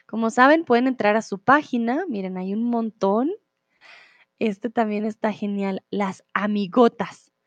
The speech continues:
¿Por qué? Cuando eres muy buena amiga de alguien, dicen, "No, son unas amigotas, muy buenas amigas", pero aquí son gotas. Son las amigotas. Bueno, este es por parte de Ingesman con el pan rallado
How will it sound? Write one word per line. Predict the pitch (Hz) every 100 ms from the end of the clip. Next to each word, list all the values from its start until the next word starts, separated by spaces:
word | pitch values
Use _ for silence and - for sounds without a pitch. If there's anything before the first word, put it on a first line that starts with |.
| _ _ _
¿Por | - 247
qué? | - 254 427 _ _ _
Cuando | - 247 247 240 -
eres | - 233 302
muy | 285 294 339
buena | 277 269
amiga | 277 254 269 240 247
de | 262 214
alguien, | 208 202 254
dicen, | 233 220 214
"No, | 214
son | 220 190
unas | 196 220 220 -
amigotas, | 233 220 202 214 226 208 226 392 - -
muy | 226 262
buenas | 254 233 220 220
amigas", | 220 254 247 320 _ - - -
pero | 381 381
aquí | 294 294
son | 269 269 233
gotas. | 208 214 - - _ _ _ _ _ _ _ _ _
Son | _ 202 196
las | 196 - -
amigotas. | 196 208 196 185 175 175 _ - _ _ _
Bueno, | - 190 202 175 170 _ _ - - _ -
este | 285 -
es | 359
por | - 311 269 - _ _
parte | - 220 254
de | 247 220
Ingesman | 240 302 285 269 226 226 392
con | 233 202
el | 190
pan | 190 220
rallado | 202 220 208 208 214 294